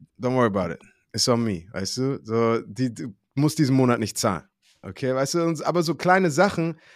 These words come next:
weil du weißt ganz genau, so der, der Typ will auch nur, will auch nur ein Role Model in seiner Familie sein. Einer hat mich gesagt, „Kasim, ich will, ich will einfach, dass, dass meine Kinder,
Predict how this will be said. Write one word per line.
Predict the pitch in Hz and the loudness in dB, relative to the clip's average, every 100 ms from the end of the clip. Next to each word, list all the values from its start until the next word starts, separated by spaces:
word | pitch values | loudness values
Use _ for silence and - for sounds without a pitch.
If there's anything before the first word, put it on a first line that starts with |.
| _ - | _ -6
weil | 131 | -2
du | 147 | 2
weißt | 151 160 180 | 2 2 0
ganz | 170 - | -2 0
genau, | 160 160 165 139 - _ _ _ _ _ _ | 0 2 2 0 -6 _ _ _ _ _ _
so | 110 123 | -6 -2
der, | 127 | -2
der | 123 127 | 0 -2
Typ | - 180 151 | -2 -4 -2
will | 156 | 0
auch | 143 151 | 2 2
nur, | 170 147 120 - _ _ _ _ _ _ _ _ _ - - | 0 0 -2 -8 _ _ _ _ _ _ _ _ _ -20 -8
will | 120 | -2
auch | 135 160 | 0 2
nur | 180 | 2
ein | 139 | 2
Role | 127 117 | 2 4
Model | 110 101 | 2 2
in | 101 | 0
seiner | 101 98 | -2 -4
Familie | 95 95 92 85 | -4 -4 -4 -6
sein. | 90 90 | -6 -2
Einer | 165 | 2
hat | 185 | 2
mich | 170 | -2
gesagt, | 151 139 - | -4 -4 0
„Kasim, | 147 - 127 | -2 -2 -6
ich | 120 | -6
will, | 131 127 110 | -2 -2 -2
ich | - | -6
will | 123 | -6
einfach, | 131 131 123 | -4 -6 -6
dass, | - 113 - | -8 -10 -10
dass | 117 - | -10 -6
meine | 120 117 | -4 -4
Kinder, | 101 127 120 113 104 - | -4 -2 2 2 0 -4